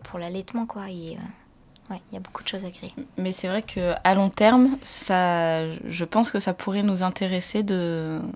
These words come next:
Speaker 1: Ouais.
Speaker 2: de rentrer dans une démarche comme ça, de, de, vraiment d'apporter de l'aide auprès des employeurs, euh, enfin, de soutenir une maman qui veut reprendre,
Speaker 1: Des,
Speaker 2: euh,
Speaker 1: et d'informer déjà.
Speaker 2: ouais, et
Speaker 1: Mhm.
Speaker 2: d'informer.
Speaker 1: Parce que
Speaker 2: Ouais.
Speaker 1: déjà juste informer.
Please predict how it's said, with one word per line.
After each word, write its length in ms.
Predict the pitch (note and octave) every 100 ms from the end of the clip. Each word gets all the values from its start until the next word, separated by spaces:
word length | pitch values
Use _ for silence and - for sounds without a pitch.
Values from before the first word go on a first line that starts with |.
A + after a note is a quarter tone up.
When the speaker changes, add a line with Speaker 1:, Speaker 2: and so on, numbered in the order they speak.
| - -
Speaker 1:
Ouais. 220 | G3 F#3
Speaker 2:
de 380 | E3 D#3+ D#3+ - -
rentrer 320 | E3+ F3+ G#3+
dans 120 | G3
une 140 | F#3 F3
démarche 300 | F3 F#3 -
comme 120 | F#3
ça, 160 | - D#3
de, 440 | D#3 D3+ D3+ D3+
de, 160 | D#3+ D#3+
vraiment 340 | E3+ E3+ F#3
d'apporter 420 | F3 - B3 -
de 120 | E3+ E3
l'aide 420 | E3+ F#3+ F#3+ A3 - - - - -
auprès 320 | F#3 - F#3
des 180 | F3 E3
employeurs, 840 | D#3+ D#3 D3+ E3+ F3+ F3+ F3+ F3+
euh, 240 | E3+ D#3 D3+
enfin, 220 | - D#3
de 100 | D#3+
soutenir 560 | - F3+ - F#3+ F#3+ F3+
une 220 | E3 D#3+
maman 280 | D#3+ E3 F3+
qui 200 | - E3
veut 100 | D#3+
reprendre, 360 | D#3 - F#3
Speaker 1:
Des, 120 | G3+
Speaker 2:
euh, 80 | D#3 E3+
Speaker 1:
et 100 | G3+
d'informer 500 | G3+ F#3+ G3 G3 F#3
déjà. 220 | E3 D#3+ D#3
Speaker 2:
ouais, 100 | - -
et 60 | E3
Speaker 1:
Mhm. 40 |
Speaker 2:
d'informer. 360 | D#3 - D#3+ - - - - - - -
Speaker 1:
Parce 160 | - -
que 120 | -
Speaker 2:
Ouais. 420 | F3+ F3 - - D#3+ E3
Speaker 1:
déjà 240 | D#3+ F#3 F#3+
juste 240 | G3+ -
informer. 360 | A3 - G3+ G3